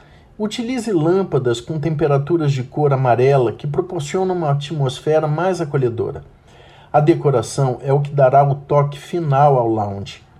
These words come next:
Utilize almofadas, mantas, tapetes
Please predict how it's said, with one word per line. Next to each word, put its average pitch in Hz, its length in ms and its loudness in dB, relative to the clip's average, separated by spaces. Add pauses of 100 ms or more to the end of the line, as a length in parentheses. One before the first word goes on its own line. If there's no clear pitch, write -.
(260)
Utilize 185 480 -4
almofadas, 147 880 2
mantas, 139 720 0
tapetes 143 800 -4